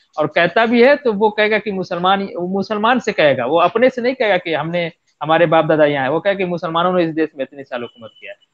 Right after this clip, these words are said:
और अशराफ कहता है कि हमने इस देश से, हमारे बाप दादा ने हुकूमत किया। तो एटीट्यूड से पहचान में आएंगे, जब आप संपर्क में आएंगे, आ, जो आपने अपनी पढ़ाई के जमाने से लेके आज तक आपने उसको पूरा एनालिसिस कीजिए, तो आपको आसानी से समझ में आ जाएगी।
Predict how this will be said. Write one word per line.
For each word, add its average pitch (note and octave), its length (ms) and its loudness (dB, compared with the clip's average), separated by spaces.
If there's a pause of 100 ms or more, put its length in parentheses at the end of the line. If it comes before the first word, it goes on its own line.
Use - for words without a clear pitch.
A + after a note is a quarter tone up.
और D3+ 100 0
अशराफ E3+ 420 2
कहता E3+ 220 0
है F3+ 60 2
कि D#3 60 -6
हमने F#3+ 260 0
इस E3+ 80 2
देश D#3 280 -2
से, C#3+ 100 -6
हमारे C#3+ 260 -4
बाप B2+ 220 -4
दादा A#2 180 -6
ने A2 60 -18
हुकूमत A2+ 360 -20
किया। - 120 -16 (460)
तो B3 240 2
एटीट्यूड B3 360 -2
से - 120 -6
पहचान F#3 360 0
में F3+ 120 2
आएंगे, G3+ 200 0
जब F#3+ 140 -2
आप D#3 140 2
संपर्क E3 460 -6
में C3+ 160 -2
आएंगे, C#3 280 -2
आ, A#2+ 360 2
जो A#2+ 300 -4 (100)
आपने B2+ 280 -6 (100)
अपनी C3 200 -14
पढ़ाई C3+ 300 0
के D3+ 140 -2
जमाने B2+ 320 0
से D3 120 -10
लेके C3 200 -4
आज C3 180 0
तक - 220 -14
आपने D3+ 360 -10 (300)
उसको D3 220 -8
पूरा F3+ 240 0
एनालिसिस E3+ 380 0
कीजिए, G#3 200 -2
तो G#3 120 -2
आपको D3+ 260 -2
आसानी D3+ 300 -2
से B2+ 180 -12
समझ A2+ 120 -6
में G#2 140 -6
आ G2 80 -2
जाएगी। F#2 300 -16